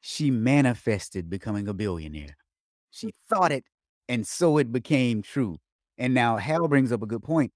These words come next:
Until she is sentenced and goes to jail, there will be no justice. Right now, she's living in a one hundred and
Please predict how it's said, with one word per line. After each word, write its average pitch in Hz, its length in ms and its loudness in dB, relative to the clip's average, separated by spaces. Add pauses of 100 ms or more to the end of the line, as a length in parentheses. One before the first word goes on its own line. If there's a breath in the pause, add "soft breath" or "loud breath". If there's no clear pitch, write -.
(280 soft breath)
Until 160 340 2
she 180 240 -2
is 123 100 0
sentenced 160 440 -2
and 113 160 0
goes 120 280 2
to 110 120 -6
jail, 135 420 2
there 117 140 0
will 107 80 0
be 101 140 -2
no 98 180 0
justice. 113 420 -4
Right 98 180 0
now, 131 180 2
she's 131 240 -4
living 120 240 0
in 107 100 -2
a 98 40 -2
one 113 220 0
hundred 135 240 -2
and 98 160 -4